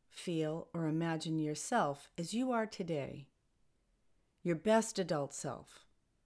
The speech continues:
with all the experience you've had and all the work that you've done, and bringing your guides and teachers with you, stepping into the scene with this child and making yourself known to them.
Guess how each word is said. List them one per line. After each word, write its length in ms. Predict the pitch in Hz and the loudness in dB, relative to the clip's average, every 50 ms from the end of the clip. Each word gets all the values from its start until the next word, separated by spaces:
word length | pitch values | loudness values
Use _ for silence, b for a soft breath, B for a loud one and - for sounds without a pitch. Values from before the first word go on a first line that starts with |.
| _ _ - | _ _ -12
with 140 | 147 143 156 | -6 0 2
all 240 | 151 156 165 185 | 4 4 6 6
the 160 | 202 233 233 240 | 4 4 2 2
experience 600 | 233 - - - 226 220 214 214 214 208 - - | -2 -4 -4 0 0 2 2 2 2 0 0 -2
you've 120 | 233 214 | -6 -2
had 460 | - 196 160 151 143 143 147 143 143 - _ _ _ _ _ _ _ - | -2 -2 0 0 0 -2 -2 -4 -6 -10 _ _ _ _ _ _ _ -4
and 80 | 151 151 | -2 -2
all 300 | 151 170 190 208 226 240 | 0 0 0 0 0 0
the 100 | 226 226 | 0 0
work 300 | 202 202 196 190 190 - | 2 2 2 2 0 -4
that 140 | - - - | -10 -6 -4
you've 160 | 160 147 143 | -6 -6 -6
done, 320 | - 143 127 120 120 135 - _ _ _ _ _ _ _ _ _ _ _ _ _ _ _ _ - | -6 -8 -8 -8 -10 -14 -18 _ _ _ _ _ _ _ _ _ _ _ _ _ _ _ _ -4
and 180 | 165 165 160 143 | 0 0 0 2
bringing 380 | 160 165 175 196 214 220 226 214 | 2 2 4 4 6 6 6 6
your 100 | 202 175 | 4 2
guides 480 | 165 175 170 170 175 185 208 202 - | 0 0 0 2 4 2 2 2 2
and 140 | 226 226 220 | -2 -2 -2
teachers 520 | - - 233 220 - - 226 202 190 - | 0 -2 -2 -2 0 0 0 0 0 -2
with 240 | 214 247 269 262 - | -2 -4 -4 -2 -2
you, 400 | 185 160 147 139 135 135 151 165 - _ _ _ _ _ _ _ _ _ _ - _ _ _ _ | -2 0 0 0 -2 -2 -6 -10 -12 _ _ _ _ _ _ _ _ _ _ -20 _ _ _ _
stepping 640 | - - - - - 214 233 226 - 302 285 277 | -12 -12 -8 -2 0 0 0 2 4 6 6 6
into 260 | 262 254 254 254 277 | 6 4 2 2 0
the 140 | 220 240 226 | -2 -2 -2
scene 440 | 226 - - 226 202 196 196 196 185 | -2 -2 0 0 2 4 4 2 2
with 200 | 175 170 170 - | 0 -2 -4 -4
this 240 | 170 160 151 - - | -6 -4 -4 -4 -6
child 720 | - - 165 165 170 180 196 214 226 240 240 240 - - - _ _ _ _ _ _ _ _ _ _ _ _ _ _ _ _ - | -6 -4 -4 -2 -2 -2 -2 -4 -4 -6 -8 -10 -14 -20 -20 _ _ _ _ _ _ _ _ _ _ _ _ _ _ _ _ -2
and 160 | 160 160 160 | 0 0 2
making 340 | 170 202 208 - 269 269 269 | 2 0 0 0 2 4 4
yourself 580 | 269 269 254 - - - 190 180 180 - - | 4 4 2 -2 0 0 0 0 0 -4 -4
known 300 | 185 175 165 160 160 160 | -4 -2 0 0 0 -2
to 140 | 156 - 165 | -2 -6 -10
them. 500 | 160 - 160 151 147 143 135 139 139 143 | -8 -6 -4 -4 -4 -6 -8 -10 -12 -14